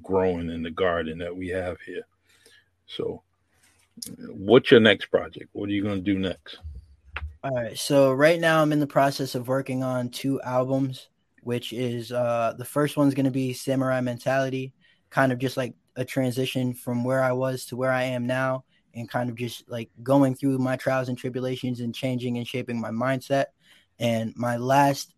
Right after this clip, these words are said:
Speaker 2: project is gonna be Fix. And that's pretty much just gonna kind of just cap off everything as far as just, like, the music portion. 'Cause
Speaker 1: Mm-hmm.
Speaker 2: once I finish with, um, these next two albums, I wanna get into short films.
Speaker 1: Okay.
Speaker 2: And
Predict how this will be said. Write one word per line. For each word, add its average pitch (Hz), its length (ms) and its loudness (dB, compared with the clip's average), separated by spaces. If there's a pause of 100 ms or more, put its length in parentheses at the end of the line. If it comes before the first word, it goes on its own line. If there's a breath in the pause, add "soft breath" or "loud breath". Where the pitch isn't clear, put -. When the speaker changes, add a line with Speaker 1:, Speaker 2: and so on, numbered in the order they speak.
(100)
Speaker 2:
project 127 560 0 (560)
is 120 180 0
gonna 123 160 2
be 117 140 -2
Fix. - 540 -2 (720)
And 113 360 -2
that's 123 220 2
pretty 139 240 2
much 127 220 2
just 123 160 -4
gonna 120 340 -2 (100)
kind 123 240 2
of 117 120 -6
just - 280 -8
cap 135 300 4
off 131 380 -2
everything 131 500 0
as 123 100 -6
far 127 220 -2
as 123 80 -4
just, 127 160 -8
like, - 140 -6
the 123 80 -6
music 135 340 0
portion. 151 460 -2 (260 soft breath)
'Cause 120 300 4
Speaker 1:
Mm-hmm. 240 80 4 (180)
Speaker 2:
once - 180 0
I 147 120 10
finish 151 400 2
with, 131 260 -2
um, 120 500 -2 (380)
these 127 240 -2
next 135 220 2
two 127 120 0
albums, 127 380 0
I 123 60 0
wanna 127 180 0
get 123 140 -2
into 120 160 -6
short 135 340 -2
films. 165 380 0 (440)
Speaker 1:
Okay. 120 300 0
Speaker 2:
And - 140 -4